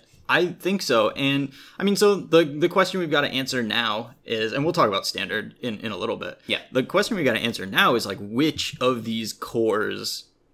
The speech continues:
Speaker 1: is the best way to, to use Phoenix?
Speaker 2: Of the Phoenix shells?
Speaker 1: Yeah,
Speaker 2: Yeah.
Speaker 1: yeah.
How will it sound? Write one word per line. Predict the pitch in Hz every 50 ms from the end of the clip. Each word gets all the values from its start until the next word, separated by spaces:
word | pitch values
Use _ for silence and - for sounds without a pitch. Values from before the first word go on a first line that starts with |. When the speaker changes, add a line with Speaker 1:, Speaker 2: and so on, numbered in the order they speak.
| _ _ _
Speaker 1:
is | - 110 104 95 98 101 104 107 - - - - _ _ _ _ _ -
the | - 95
best | 92 101 95 101 - - - - - _ _ _ _ _ -
way | - 113 101 - 98 95
to, | - - 104 104 110 107 104
to | - - - 127
use | 107 107 113 123 117 -
Phoenix? | - 185 170 - - - - -
Speaker 2:
Of | 123 123 107 101 101
the | 104 98
Phoenix | - 104 98 104 - - -
shells? | - 127 113 117 117 - 208
Speaker 1:
Yeah, | 214 156 104 90 101 107
Speaker 2:
Yeah. | 95 85 -
Speaker 1:
yeah. | 175 175 131 78 57 -